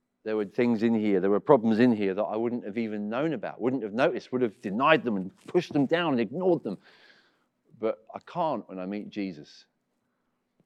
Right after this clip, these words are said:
'cause this is the truly subversive religion, if there is such a thing." Let's look really quickly, a couple other things that we see here. It is a miraculous community. <laughs> It's a gloriously miraculous community.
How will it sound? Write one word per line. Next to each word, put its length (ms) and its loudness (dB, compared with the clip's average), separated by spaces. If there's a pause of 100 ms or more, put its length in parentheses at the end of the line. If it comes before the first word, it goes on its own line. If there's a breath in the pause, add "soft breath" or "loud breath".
(1000)
'cause 240 -12
this 280 0
is 120 -8
the 100 -8
truly 360 -2
subversive 880 -6
religion, 560 -8 (100)
if 160 -18
there 180 -8
is 120 -10
such 240 -18
a 40 -18
thing." 280 -20 (1400 loud breath)
Let's 180 2
look 180 6
really 300 4
quickly, 380 -2
a 60 -6
couple 280 0
other 140 0
things 380 -2
that 100 0
we 120 -2
see 260 -4
here. 280 -4 (680 soft breath)
It 160 4
is 160 2
a 60 6
miraculous 960 2
community. 720 0
<laughs> 80 -8
It's 260 -6
a 60 -2
gloriously 760 2
miraculous 540 -2
community. 360 -4